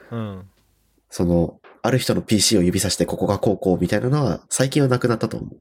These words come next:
Speaker 2: 最初はなんかみんなどうやってやればいいか分かんなかったから、そういうのがあって、日報とかにすげえ文句書かれてたけど。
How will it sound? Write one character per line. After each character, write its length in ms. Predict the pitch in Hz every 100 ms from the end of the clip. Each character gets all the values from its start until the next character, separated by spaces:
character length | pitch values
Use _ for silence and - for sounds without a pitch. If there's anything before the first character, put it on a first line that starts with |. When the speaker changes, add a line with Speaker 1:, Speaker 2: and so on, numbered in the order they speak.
| - _ _ -
Speaker 2:
最 200 | - 139
初 140 | 151
は 120 | 143
な 100 | 135
ん 60 | 117
か 140 | 73
み 100 | -
ん 40 | 101
な 80 | 95
ど 100 | 113
う 40 |
や 60 | 110
っ 20 |
て 80 | 95
や 60 |
れ 80 | 90
ば 80 | 90
い 40 |
い 20 |
か 100 | 87
分 60 | 82
か 120 | 92
ん 40 | 85
な 80 |
か 80 | 85
っ 40 | 78
た 80 |
か 80 | -
ら、 60 | 78
そ 160 | -
う 20 | 92
い 220 | 92 90
う 120 | -
の 80 | 78
が 120 | 76
あ 20 | 80
っ 100 | -
て、 360 | - 71 - - _ _ - _ _
日 160 | 98 95
報 160 | - 101
と 120 | 110
か 120 | 104
に 120 | 85 80
す 180 | -
げ 80 | 90
え 40 | 92
文 140 | 82
句 120 | -
書 100 | 95
か 100 | 87
れ 60 | 82
て 100 | -
た 80 | 87
け 100 | -
ど。 220 | -